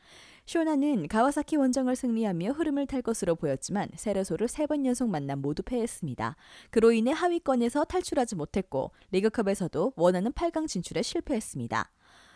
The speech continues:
도쿄는 휴식기 전 마지막 경기에서 가시마를 제압했습니다.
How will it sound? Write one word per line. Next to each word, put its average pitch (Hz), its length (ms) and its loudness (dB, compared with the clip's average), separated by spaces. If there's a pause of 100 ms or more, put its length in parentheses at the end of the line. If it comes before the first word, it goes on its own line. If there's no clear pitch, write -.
(180)
도쿄는 254 560 4
휴식기 302 360 0
전 285 180 0
마지막 226 380 2
경기에서 220 580 0
가시마를 226 560 -2
제압했습니다. 156 880 -2